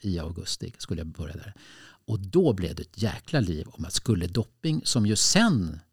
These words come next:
skulle bli anställd hos Ö B, skulle han under den här sommaren verkligen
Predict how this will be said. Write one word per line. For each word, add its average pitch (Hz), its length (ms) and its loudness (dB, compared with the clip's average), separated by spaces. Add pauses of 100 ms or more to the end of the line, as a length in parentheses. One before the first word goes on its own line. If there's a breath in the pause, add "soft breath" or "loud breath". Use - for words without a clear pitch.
(160)
skulle 87 420 0 (300)
bli 104 160 0
anställd 90 560 -2 (320)
hos 98 200 -2
Ö 87 160 2
B, 76 180 -8 (280 soft breath)
skulle - 300 2
han 120 340 0 (320)
under 156 220 4 (120)
den 139 120 2
här 104 100 4
sommaren 160 720 4
verkligen 104 460 0